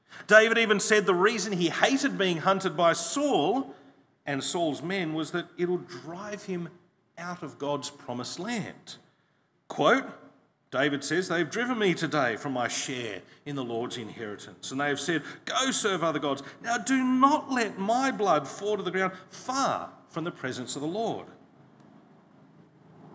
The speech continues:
Clearly, David did not want to go away from God's promised land of Israel, and clearly,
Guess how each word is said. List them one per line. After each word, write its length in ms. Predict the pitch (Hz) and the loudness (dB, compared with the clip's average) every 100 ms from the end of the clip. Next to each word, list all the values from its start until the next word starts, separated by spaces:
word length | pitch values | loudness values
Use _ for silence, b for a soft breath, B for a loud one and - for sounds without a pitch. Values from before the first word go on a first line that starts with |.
| - - | -20 -10
Clearly, 440 | - 220 214 135 139 | -2 0 2 2 0
David 480 | 160 185 180 160 - | 0 0 0 0 0
did 180 | 156 | -2
not 440 | 131 127 185 254 202 | -2 2 2 2 -2
want 160 | 214 | -4
to 80 | 196 | -4
go 160 | 180 175 | -2 0
away 260 | 165 160 160 | 4 4 4
from 220 | 151 127 | -2 -2
God's 300 | 131 131 - | 0 0 -4
promised 600 | - - 151 156 156 147 | -12 -8 -4 -2 -4 -4
land 240 | 143 147 | -4 -4
of 100 | 151 | -4
Israel, 540 | 127 95 98 85 127 175 B B - | -4 -4 -8 -8 -10 -12 B B 0
and 280 | 196 190 | 0 0
clearly, 800 | - - 269 285 214 117 95 147 | -6 -6 -2 2 2 0 -4 -10